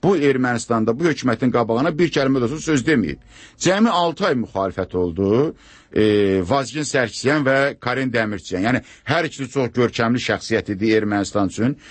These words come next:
O şəxsən biri, belə deyək də, Qaniçən idi, Vazgen Sarkisyan. Ermənistan ordusunun qurucusu idi. Dağlıq Qarabağda işğalçılıqla məşğul olanların liderlərinin liderləri idi demək olar ki. Bu Vazgen Sarkisyan və bir də Karen Demirçiyan, yəni,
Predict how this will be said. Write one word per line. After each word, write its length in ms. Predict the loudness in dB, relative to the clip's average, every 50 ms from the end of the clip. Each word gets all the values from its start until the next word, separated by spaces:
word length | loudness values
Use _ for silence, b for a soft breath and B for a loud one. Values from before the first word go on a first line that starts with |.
| B B B
O 80 | 0 0
şəxsən 460 | 2 0 0 -2 -2 -2 0 0 0
biri, 220 | 0 2 2 2 2
belə 220 | 2 2 2 2 0
deyək 160 | 0 0 0
də, 100 | 0 -2 0
Qaniçən 460 | 0 0 0 0 0 0 -2 -2 0 0
idi, 80 | -2 -2 0
Vazgen 320 | 0 -2 -2 -2 -4 -4 -2
Sarkisyan. 480 | 0 0 0 0 0 0 0 0 -2 B B B B B
Ermənistan 560 | 2 2 4 2 2 0 0 0 0 0 0
ordusunun 400 | 0 -2 -2 -2 0 0 0 0 0
qurucusu 400 | 0 0 2 0 0 -2 -2 0
idi. 160 | 0 0 0 -2 -2
Dağlıq 280 | 0 0 0 -2 -2 -2 0
Qarabağda 480 | 0 0 2 0 0 -2 -2 -4 -4 b b b b b
işğalçılıqla 720 | -4 -4 -2 0 0 0 0 -2 -2 -2 0 2 2 0 -2 b b b b -2
məşğul 320 | 0 0 -2 -6 -6 -2 -2
olanların 400 | 0 2 2 2 2 2 2 0 0 0
liderlərinin 640 | 0 0 0 0 0 0 0 -2 -2 -2 -2 -2 0 2
liderləri 560 | 2 2 4 4 2 2 2 0 0 0 -2
idi 100 | -4 -4 -2 0
demək 260 | 0 0 2 2 2
olar 220 | 0 0 -2 -4 -4
ki. 220 | -2 0 0 0 -2 B B B B B B B B 2
Bu 140 | 4 4 4 4
Vazgen 420 | 4 2 0 0 -4 -4 -4 -4 -2
Sarkisyan 560 | -2 -2 -2 -4 -6 -4 -2 0 2 2 2
və 80 | 2 2
bir 160 | 2 2 0
də 80 | 0
Karen 320 | -2 0 0 0 0 0 0 0
Demirçiyan, 520 | 2 2 2 2 0 0 0 0 2 2
yəni, 180 | 2 2 0